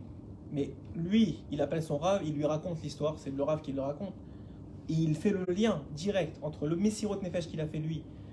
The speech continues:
de se retenir, de regarder des choses qui étaient interdites à ses yeux, et,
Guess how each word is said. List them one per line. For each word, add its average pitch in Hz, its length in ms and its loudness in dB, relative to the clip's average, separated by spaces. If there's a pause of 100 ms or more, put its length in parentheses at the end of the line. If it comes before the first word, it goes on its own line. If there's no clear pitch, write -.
(600)
de 139 480 2 (160)
se - 200 -8
retenir, 156 560 2 (160)
de 143 60 -4
regarder 147 380 0
des 147 100 -2
choses 151 220 -4
qui - 120 -8
étaient 135 160 -4
interdites 139 380 -2
à 135 60 -2
ses 135 200 -8
yeux, 185 140 -4 (560)
et, 214 140 8